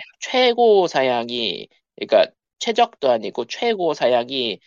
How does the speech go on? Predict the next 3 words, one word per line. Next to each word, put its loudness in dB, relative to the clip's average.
지티엑스 -6
일공오공이니까. -4
예. -14